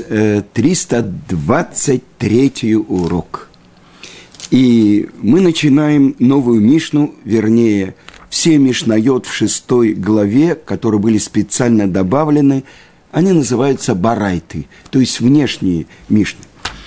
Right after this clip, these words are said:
И, э, вся шестая глава говорит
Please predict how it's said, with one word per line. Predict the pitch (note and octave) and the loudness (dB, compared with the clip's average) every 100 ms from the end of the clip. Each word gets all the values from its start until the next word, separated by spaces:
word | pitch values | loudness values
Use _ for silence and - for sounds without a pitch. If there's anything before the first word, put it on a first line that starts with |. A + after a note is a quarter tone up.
| - - | -20 -4
И, | - F3+ E3 D3 B2+ | 0 2 4 2 -2
э, | C#3 A2+ A2 G#2+ G#2+ G#2+ G#2+ G#2+ G#2 G2+ | -4 -2 0 0 0 0 0 -2 -4 -6
вся | - G3+ F3+ | -4 -2 -2
шестая | D#3 - D#3+ D3+ | -4 -4 -2 -2
глава | B2 A#2+ A#2 C3+ D3 B2 | 0 -2 -2 -2 -2 -2
говорит | G#2+ G#2+ G#2 C#3+ C3+ - | -2 -2 0 2 0 -2